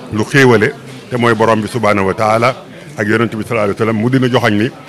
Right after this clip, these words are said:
xéewal gi ma gis mi ngi nii, kaay leen nu bokk ko. Moo tax mu woo na ci Yàlla, woo na ci yonent bi sallallahu alayhi wa sallam, wax na ni fal haqqu batul abdi bi tawxiidi wal fiqi an tasawufin majiidi muntahijan mazhab ahli sunna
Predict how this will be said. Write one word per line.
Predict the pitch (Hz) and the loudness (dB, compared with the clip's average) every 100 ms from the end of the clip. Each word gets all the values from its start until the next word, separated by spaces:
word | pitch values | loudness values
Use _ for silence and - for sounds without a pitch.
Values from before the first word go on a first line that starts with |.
| - - | -18 0
xéewal | 131 127 113 | 4 6 4
gi | 127 | 4
ma | 123 | 4
gis | 104 | 2
mi | 113 | 2
ngi | 127 | 4
nii, | 113 107 | 2 2
kaay | 127 123 | 2 2
leen | 117 | 0
nu | |
bokk | 110 101 - | 0 0 -2
ko. | 82 - - - - - | -12 -12 -16 -14 -14 -6
Moo | 98 110 | 0 2
tax | 110 123 | 2 2
mu | 117 | 4
woo | 113 | 4
na | 107 | 2
ci | - 107 | 2 2
Yàlla, | 95 117 - - - - | 2 -2 -6 -16 -20 -8
woo | 107 113 | 2 4
na | 123 | 4
ci | 127 | 2
yonent | 120 120 110 | 0 0 -2
bi | 107 | -6
sallallahu | 117 110 104 | -2 2 2
alayhi | 98 | 2
wa | |
sallam, | 101 147 - - - | 2 0 -6 -20 -6
wax | 117 117 | -2 0
na | 117 | 0
ni | 117 | 0
fal | 120 123 | 0 0
haqqu | 127 - 110 | -2 -2 -4
batul | 117 123 117 | -2 0 -2
abdi | 107 101 | 0 0
bi | 101 | -2
tawxiidi | - 117 104 110 101 165 - - - | 0 -2 0 -2 0 -2 -6 -20 -12
wal | 98 101 98 | 0 2 2
fiqi | 92 143 | -2 0
an | 123 113 | -2 0
tasawufin | 131 135 131 120 120 110 | 2 4 2 2 0 2
majiidi | 117 107 110 95 113 - - - - | 2 2 0 0 -4 -10 -20 -20 -8
muntahijan | 104 117 131 113 110 104 | 0 2 4 2 0 -2
mazhab | 107 107 107 | 0 0 -2
ahli | 123 92 107 | -4 -6 -6
sunna | - 120 123 | 0 2 2